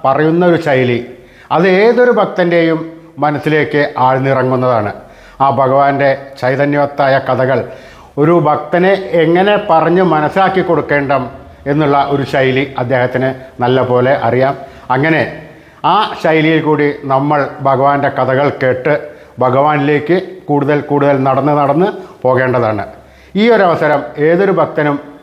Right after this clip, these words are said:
പാഴാക്കരുത്. ക്ഷേത്രത്തിൽ വന്ന്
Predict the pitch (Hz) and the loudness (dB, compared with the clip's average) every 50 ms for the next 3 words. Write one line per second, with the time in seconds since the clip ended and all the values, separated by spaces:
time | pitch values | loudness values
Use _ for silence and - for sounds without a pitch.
0 | - - - - _ _ _ _ _ _ - 135 131 143 165 190 190 - 165 151 | -20 -20 -20 -20 _ _ _ _ _ _ -2 0 0 2 2 2 0 0 0 0
1 | 131 120 120 110 95 - - - - - - - - - - - 139 139 135 143 | 0 0 -2 -2 -4 -6 -12 -20 -20 -20 -20 -20 -20 -14 -8 -4 -4 -2 -2 -2
2 | 135 - 156 143 143 139 135 135 147 170 | -2 -2 -2 0 0 2 2 2 2 0